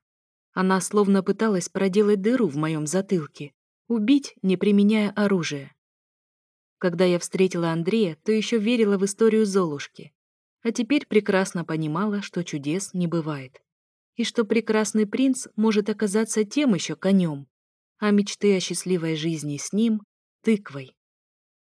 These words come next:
Единственное, чем реальность была похожа на сказку, это наличием злобной мачехи.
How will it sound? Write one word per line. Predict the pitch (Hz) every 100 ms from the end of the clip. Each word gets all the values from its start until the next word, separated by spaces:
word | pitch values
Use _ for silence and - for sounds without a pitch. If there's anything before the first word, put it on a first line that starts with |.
| _
Единственное, | 185 170 196 185 - 170 170
чем | 170 196 175
реальность | 180 175 160 156 147
была | 165 165
похожа | 165 170 175 156 147
на | 151
сказку, | 147 - 254 - - 147 _ _ _ -
это | 277 262
наличием | 226 220 233 - 208 196
злобной | 165 160 160 160
мачехи. | 156 147 - 139 - 147